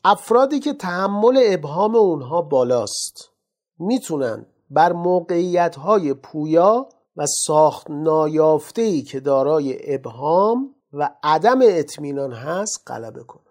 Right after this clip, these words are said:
مدیران اثر بخش چه کسانی هستن؟ اونهایی هستن که تحمل بالایی رو دارن. سطح تحمل ابهام در یک فرد یک ویژگی شخصیتی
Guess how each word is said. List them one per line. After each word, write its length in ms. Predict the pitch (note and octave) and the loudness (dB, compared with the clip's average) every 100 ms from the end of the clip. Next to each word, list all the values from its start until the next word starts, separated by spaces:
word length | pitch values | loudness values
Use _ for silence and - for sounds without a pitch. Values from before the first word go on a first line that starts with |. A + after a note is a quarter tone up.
| _ _ _ _ _ _ - | _ _ _ _ _ _ -2
مدیران 460 | F3 E3+ F3 F3 | -2 2 2 4
اثر 480 | F3 E3 D#3+ E3 E3+ | 2 0 -2 0 0
بخش 540 | E3+ F#3+ A#3 B3 - - | 4 4 4 2 -6 -10
چه 120 | G#3 | -8
کسانی 440 | A#3+ A#3 A#3+ A#3+ | -4 -2 0 2
هستن؟ 500 | A#3 A3 A#3 A3+ A#3 | 0 -2 -6 -6 -8
اونهایی 400 | G#3 D#3 D3 G3 | -8 -8 -6 -4
هستن 360 | G#3+ G3 G#3 G3+ | -4 -4 -8 -12
که 120 | G3+ | -14
تحمل 840 | F3+ D3+ C#3 C#3+ C#3+ D3 F#3+ G#3+ A#3 _ _ _ _ _ _ _ | -18 -16 -14 -12 -6 -4 0 -2 -2 _ _ _ _ _ _ _
بالایی 520 | C#3 C#3+ C#3+ D#3+ C#3+ | 4 6 6 4 4
رو 140 | A#2+ A2+ | 0 -6
دارن. 300 | B2 A#2+ - _ _ _ _ _ _ _ _ _ | -12 -16 -20 _ _ _ _ _ _ _ _ _
سطح 720 | - - - A3+ A#3+ - D3+ | -4 0 4 2 2 -4 -4
تحمل 760 | C#3+ C#3+ C3+ D#3 D#3+ E3+ F#3+ C#3+ | -4 -6 -6 -4 -4 -2 -2 -2
ابهام 580 | - C#3 C3 - E3+ C#3 | -4 -6 -6 -2 0 0
در 280 | B2+ C3+ B2+ | -4 -8 -8
یک 300 | B2+ B2 - | -8 -10 -12
فرد 720 | _ C#3+ D#3+ F#3+ G#3+ _ _ _ _ _ _ _ _ _ | _ -2 0 0 -2 _ _ _ _ _ _ _ _ _
یک 400 | E3+ G#3+ A#3+ A#3 C#3+ | -4 0 0 -2 -12
ویژگی 720 | D3 D3 C3+ C#3+ C#3 F#3 A3+ | -10 -10 -6 -6 -6 -4 -4
شخصیتی 1080 | - D3 B2 - - D3 C#3 C3+ G3 A3+ | -4 -6 -6 -8 -8 -8 -8 -10 -8 -8